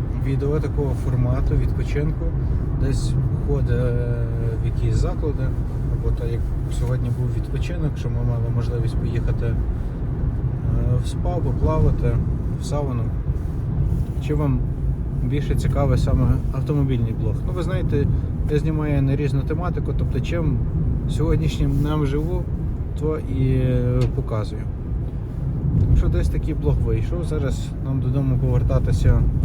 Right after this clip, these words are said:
в районі дев'яносто кілометрів. І мали ми десь бути вдома, десь близько пів дванадцятої вечора.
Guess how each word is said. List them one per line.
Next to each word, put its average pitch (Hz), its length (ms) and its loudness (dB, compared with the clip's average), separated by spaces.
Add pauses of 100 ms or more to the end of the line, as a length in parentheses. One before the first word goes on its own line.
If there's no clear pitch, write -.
в - 80 4
районі 127 320 6
дев'яносто 127 500 2
кілометрів. 120 540 0 (920)
І 165 100 0
мали 139 320 4
ми 135 160 2
десь 131 540 -2 (320)
бути - 220 0
вдома, - 320 0
десь - 200 0
близько - 520 0 (760)
пів 151 160 0
дванадцятої 120 680 0
вечора. - 420 -2